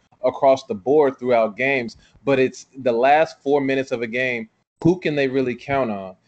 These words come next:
And I think he'll have to be one of those guys. I think they brought him there to be one of those guys. But what I like about them getting Gordon Hayward back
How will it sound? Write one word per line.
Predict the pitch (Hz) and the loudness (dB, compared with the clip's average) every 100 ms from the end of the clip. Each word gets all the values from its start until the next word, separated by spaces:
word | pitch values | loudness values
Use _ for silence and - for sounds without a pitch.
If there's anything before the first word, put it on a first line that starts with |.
| _ | _
And | 123 135 | -4 -2
I | |
think | 143 156 - | -2 -4 -8
he'll | 143 160 | -2 0
have | 147 147 143 - | 0 0 0 -2
to | 131 | -6
be | 123 123 | -4 -4
one | 123 | -4
of | 123 | -2
those | 120 107 | -4 -2
guys. | 120 123 117 | 2 2 2
I | - | 0
think | 147 135 | -4 -4
they | 131 | -4
brought | 107 110 151 151 | -4 2 2 2
him | 135 120 | -4 -4
there | 110 113 107 | -2 -2 -4
to | - 113 | -6 -6
be | 107 196 | -2 0
one | 139 117 | 0 -2
of | 107 | -2
those | 110 | -4
guys. | 104 113 110 101 _ _ _ | -2 0 0 -2 _ _ _
But | 110 139 131 - | 0 2 2 -2
what | 127 139 | 0 4
I | 139 | 4
like | 139 143 | 4 0
about | 123 127 123 - 120 | 0 2 0 -4 -8
them | 135 131 | -6 -4
getting | 135 127 | -4 -4
Gordon | 120 123 117 | -4 -4 -2
Hayward | 147 180 127 | -2 0 0
back | 123 120 120 | 0 0 -2